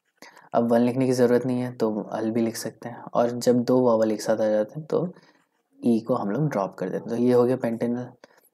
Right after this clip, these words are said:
अब इसमें prefix two और प्रीफिक्स वन में Lower priority फंक्शनल group तो नहीं होगा, Higher priority और lower priority तो तभी यूज़ होगा जब हमारे पास दो फंक्शनल ग्रुप हो। यहाँ पे तो हमारे पास एक ही फंक्शनल group है,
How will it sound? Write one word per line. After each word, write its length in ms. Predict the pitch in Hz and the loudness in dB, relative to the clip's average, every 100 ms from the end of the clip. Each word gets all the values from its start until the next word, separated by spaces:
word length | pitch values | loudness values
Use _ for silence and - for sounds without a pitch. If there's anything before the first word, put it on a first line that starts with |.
| _ 135 | _ 0
अब 140 | 131 | 2
इसमें 260 | 120 139 139 | 2 -2 0
prefix 480 | 123 123 135 - | 0 0 -2 -2
two 140 | 131 131 | 0 0
और 60 | |
प्रीफिक्स 400 | 123 117 120 - | 2 2 0 -4
वन 60 | 98 | -6
में 120 | 101 | -2
Lower 320 | 113 120 131 | 4 6 6
priority 360 | 127 123 113 127 | 4 0 0 -2
फंक्शनल 320 | 123 113 123 | -4 -4 -4
group 140 | 123 123 | -2 0
तो 60 | |
नहीं 260 | 123 117 123 | 0 0 -2
होगा, 320 | 120 117 - - _ _ - - | -2 -4 -8 -20 _ _ -20 -10
Higher 280 | - 113 120 | -2 0 0
priority 380 | 123 117 117 127 | 0 0 0 2
और 60 | |
lower 260 | 117 117 120 | 4 4 2
priority 320 | 117 113 117 | 0 2 2
तो 80 | 117 | 2
तभी 300 | 107 104 117 | 2 2 4
यूज़ 220 | 117 117 113 | 2 2 0
होगा 200 | 113 113 | -2 0
जब 260 | 107 107 - | 0 0 -4
हमारे 200 | 113 104 | -4 -4
पास 100 | 101 | -2
दो 160 | 104 110 | 0 0
फंक्शनल 340 | 117 107 110 | 0 -4 -4
ग्रुप 180 | 107 104 | -2 -2
हो। 40 | 107 | -4
यहाँ 220 | 113 107 | -4 -8
पे 80 | 104 | -6
तो 120 | 113 | -6
हमारे 160 | 107 | -4
पास 160 | 113 110 | -4 -2
एक 160 | 107 127 | -4 -4
ही 60 | |
फंक्शनल 320 | 113 - - | -8 -6 -6
group 180 | 107 92 | -6 -4
है, 120 | - | -6